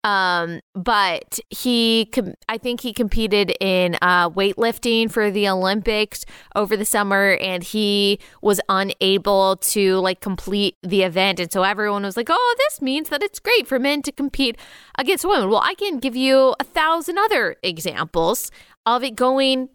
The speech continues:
the other way. Um, and so, no, this is just a matter of reality. Even if Lia Thomas started losing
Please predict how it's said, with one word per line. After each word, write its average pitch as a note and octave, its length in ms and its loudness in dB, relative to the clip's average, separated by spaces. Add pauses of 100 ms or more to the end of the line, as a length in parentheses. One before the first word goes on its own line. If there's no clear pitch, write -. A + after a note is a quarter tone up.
the B3 180 2
other B3+ 240 0
way. B3 380 0 (360)
Um, G3+ 520 0 (220)
and A3+ 200 -2
so, B3 320 0
no, C4 320 2
this C4 240 -2
is F4 180 -4
just D4 200 -4
a F4 60 0
matter C#4 460 0
of A3+ 160 -2
reality. A#3+ 720 -2 (300)
Even D#4 500 2 (100)
if G#3+ 420 0
Lia A#3 220 0
Thomas A3 360 0
started A3+ 440 0 (180)
losing B3 640 0